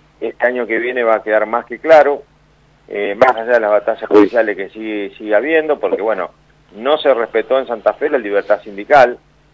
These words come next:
eh, la libertad de que los trabajadores pudieran optar por, por, por quien los defienda, dónde vayan sus aportes que, que son solidarios. Se, se, se vivió un momento muy tenso, que se siguen viviendo, pero de, de,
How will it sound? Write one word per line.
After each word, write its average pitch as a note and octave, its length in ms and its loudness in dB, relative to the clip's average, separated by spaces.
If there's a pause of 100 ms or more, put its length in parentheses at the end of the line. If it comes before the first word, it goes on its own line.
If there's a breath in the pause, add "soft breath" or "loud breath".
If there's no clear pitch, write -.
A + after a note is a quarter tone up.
eh, F#2+ 160 -10
la F#2 160 -2
libertad G2+ 400 2
de A2+ 100 4
que G#2 120 -4
los G2 120 -2
trabajadores G#2 920 2
pudieran G#2+ 380 -4
optar A2+ 460 2
por, F#2 380 -4 (460)
por, F#2+ 400 -6 (160)
por G#2 180 -6
quien C3 240 -4
los A#2 120 -2
defienda, C#3 720 2 (180)
dónde A#2+ 420 0
vayan A#2 300 -4
sus F#2 160 -14
aportes A#2 480 0
que, F#2 500 -4
que - 80 -18
son A2+ 160 -10
solidarios. A#2 800 2 (560)
Se, G2+ 240 -4
se, G#2 140 -8
se G#2+ 140 -10
vivió B2+ 280 -2
un D#3 80 -2
momento C#3+ 360 -2
muy C3 200 -6
tenso, F3 640 0
que G2 80 -12
se - 120 -20
siguen A2 280 -8
viviendo, E3+ 540 -2
pero F#2+ 340 -4 (100)
de, F2 140 -10
de, F2 220 -12